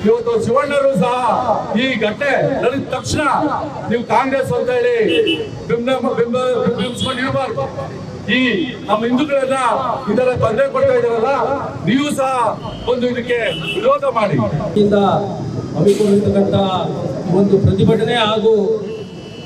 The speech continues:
Speaker 2: ಮೃತರಾದಂತಹ ಹಿಂದೂ ಬಾಂಧವರಿಗೆ ಶ್ರದ್ಧಾಂಜಲಿಯ ಈ ಒಂದು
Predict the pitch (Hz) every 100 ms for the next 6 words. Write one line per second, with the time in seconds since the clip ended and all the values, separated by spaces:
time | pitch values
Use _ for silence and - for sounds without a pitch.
0 | - - - 208 233 233 226 - 214 214
1 | 196 170 143 - 180 220 254 196 226 233
2 | 220 208 208 185 170 156 143 - - -
3 | - 196 208 240 240 233 220 202 196 208
4 | 208